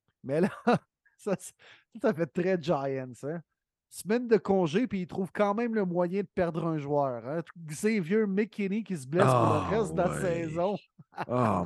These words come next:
Speaker 2: man. Sérieux, c'est
Speaker 1: Seigneur.
Speaker 2: big blow. Leur meilleur safety.
Speaker 1: Ben
Speaker 2: Sérieux.
Speaker 1: oui.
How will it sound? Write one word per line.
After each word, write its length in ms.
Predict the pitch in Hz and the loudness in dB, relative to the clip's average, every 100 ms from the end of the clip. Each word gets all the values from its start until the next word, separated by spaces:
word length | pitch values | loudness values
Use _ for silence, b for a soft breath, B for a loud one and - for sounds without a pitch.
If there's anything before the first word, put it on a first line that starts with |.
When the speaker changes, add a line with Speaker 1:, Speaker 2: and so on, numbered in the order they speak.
| 87 | 0
Speaker 2:
man. 640 | 101 104 104 98 95 87 87 | 2 2 2 2 0 -4 -6
Sérieux, 460 | 104 101 113 120 110 | -2 2 6 6 4
c'est 80 | 294 | 2
Speaker 1:
Seigneur. 240 | 85 147 139 | -2 0 6
Speaker 2:
big 260 | 135 113 90 | 8 6 2
blow. 800 | 87 95 113 113 107 92 90 - | 0 4 6 6 4 2 -2 -12
Leur 200 | 98 92 | -10 -6
meilleur 260 | 98 110 113 | -4 -2 0
safety. 540 | 107 85 - 101 95 | -2 -4 -4 -4 -2
Speaker 1:
Ben 80 | 87 _ | -6 _
Speaker 2:
Sérieux. 600 | - 98 90 95 87 | -8 -6 -2 -2 -2
Speaker 1:
oui. 80 | - | -6